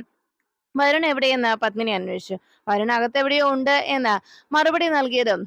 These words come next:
അകത്തേക്ക് കയറി വന്നതോടെ പരമേശ്വരൻ പറഞ്ഞു, "മോളെ, ദാ ഈ പ്രസാദം നമ്മുടെ കുടുംബത്തുള്ള എല്ലാവർക്കും വേണ്ടി കഴിപ്പിച്ചതാണ്, വഴിപാട് നേർന്നതാണ്, ഇത് വരുണ് തൊട്ടു കൊടുക്കണം."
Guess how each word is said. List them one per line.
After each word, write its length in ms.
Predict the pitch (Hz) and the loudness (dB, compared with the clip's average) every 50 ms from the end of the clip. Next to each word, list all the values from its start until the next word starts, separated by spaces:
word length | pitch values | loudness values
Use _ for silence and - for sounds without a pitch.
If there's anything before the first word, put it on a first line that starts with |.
| - - - 220 | -10 -12 -10 -8
അകത്തേക്ക് 420 | 202 196 202 - 233 226 233 240 226 | -6 -6 -4 -4 -2 -2 -2 -2 -2
കയറി 240 | 240 226 220 226 226 226 | -2 -2 0 0 0 0
വന്നതോടെ 440 | 214 214 214 214 214 214 208 208 208 196 - - - - _ | 0 0 0 0 0 0 0 0 -2 -4 -6 -12 -20 -20 _
പരമേശ്വരൻ 500 | - 294 302 311 320 330 277 277 330 311 277 | -2 0 0 2 0 0 -2 -2 -2 0 0
പറഞ്ഞു, 320 | 254 226 226 226 226 202 185 - - - | 0 0 0 -2 -2 -2 -4 -6 -8 -8
"മോളെ, 260 | 202 202 208 214 220 220 - | -6 -2 0 0 0 -2 -2
ദാ 140 | 220 233 226 220 - - | 0 0 0 0 0 -2
ഈ 100 | 302 320 330 | -4 -4 -2
പ്രസാദം 520 | - 285 254 - 262 240 247 240 226 196 220 - - - _ _ | 0 -2 -2 0 0 0 0 0 0 -2 -4 -8 -16 -20 _ _
നമ്മുടെ 260 | 240 247 247 254 277 277 | -4 -2 0 0 0 0
കുടുംബത്തുള്ള 520 | 262 269 247 254 262 285 - 294 285 285 | 0 0 -2 0 -2 -2 -2 0 0 2
എല്ലാവർക്കും 500 | 277 262 240 240 247 254 269 254 294 285 277 | 2 2 2 2 2 2 0 -2 -2 -2 -2
വേണ്ടി 260 | 277 269 269 269 269 | -2 -2 -2 -2 -2
കഴിപ്പിച്ചതാണ്, 680 | - 247 220 208 196 226 208 240 233 226 208 202 202 196 - - _ | -2 -2 -2 -2 -2 -6 -6 -4 -2 -2 -2 -2 -2 -4 -6 -6 _
വഴിപാട് 420 | - 208 202 196 196 220 226 226 240 233 | -4 -2 -2 0 0 0 0 0 0 0
നേർന്നതാണ്, 520 | 220 214 208 208 226 220 214 208 202 190 196 - _ _ _ _ _ - | 0 0 0 0 0 0 0 0 0 -2 -4 -6 _ _ _ _ _ -4
ഇത് 260 | 240 226 208 226 233 240 240 233 - _ - - - - - - - _ - 294 277 | -2 0 0 2 0 0 0 -4 -8 _ -20 -20 -20 -20 -20 -20 -20 _ -4 -2 0
വരുണ് 300 | 294 302 320 330 339 339 302 | 2 2 2 2 0 0 0
തൊട്ടു 200 | 294 262 233 294 | 0 -2 0 0
കൊടുക്കണം." 440 | 277 269 226 214 226 226 208 185 | 0 0 0 -2 -2 -2 -2 -2